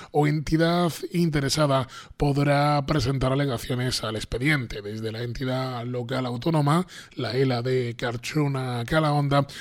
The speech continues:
señalan que se trata de un paso determinante dentro del procedimiento y confían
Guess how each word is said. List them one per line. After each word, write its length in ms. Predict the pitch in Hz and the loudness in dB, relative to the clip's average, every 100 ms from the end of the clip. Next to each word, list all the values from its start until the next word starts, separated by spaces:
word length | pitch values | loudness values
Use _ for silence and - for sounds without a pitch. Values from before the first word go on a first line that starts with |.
| - | -14
señalan 360 | - 160 170 185 | -4 2 4 4
que 100 | 175 | 2
se 120 | 139 | 2
trata 240 | 143 156 156 | 0 2 4
de 100 | 156 | 4
un 160 | 151 | 2
paso 480 | 139 151 143 - 151 | 2 2 2 2 2
determinante 960 | 156 120 170 170 160 147 135 131 139 131 | 0 2 4 6 6 6 4 2 2 4
dentro 360 | 135 135 139 | 2 0 0
del 180 | 139 139 | 2 2
procedimiento 880 | 135 135 127 151 139 127 120 104 131 - - | 2 0 0 0 2 0 0 0 -2 -4 -8
y 120 | - 165 | -2 0
confían 680 | 147 123 - 196 170 107 | 2 0 2 2 2 -2